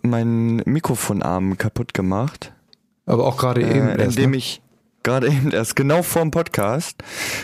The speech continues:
Speaker 1: Und ja, da hab ich halt an der Schraube zu doll rumgedreht. Und dann ist sie geplatzt. <laughs> Und überall waren Eisenteile. Naja, kurz gesagt, jetzt f-, ist ein Gelenk kaputt,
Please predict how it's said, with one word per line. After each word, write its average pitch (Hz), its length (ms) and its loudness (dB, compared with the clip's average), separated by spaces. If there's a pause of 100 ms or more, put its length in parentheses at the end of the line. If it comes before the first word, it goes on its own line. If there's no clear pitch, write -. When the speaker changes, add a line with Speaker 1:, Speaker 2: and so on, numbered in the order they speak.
(100)
Speaker 1:
Und 139 520 2
ja, 127 320 2
da 110 420 0
hab 120 160 -2
ich 123 160 -2
halt 113 520 -2
an 120 100 0
der 123 80 0
Schraube 131 320 -2
zu - 140 -4
doll 113 140 0
rumgedreht. 110 680 -2 (520)
Und 131 80 2
dann 127 320 0
ist - 160 -2
sie 131 240 2 (160)
geplatzt. - 800 -2 (340)
<laughs> - 340 -20
Und 131 120 2
überall 139 280 2
waren 127 240 0
Eisenteile. 104 1300 -2 (580)
Naja, 131 380 2 (580)
kurz - 240 -2
gesagt, 123 640 0 (160)
jetzt 139 340 0 (260)
f-, - 400 -6
ist 139 240 0
ein 147 100 2
Gelenk 156 460 0
kaputt, 127 480 -2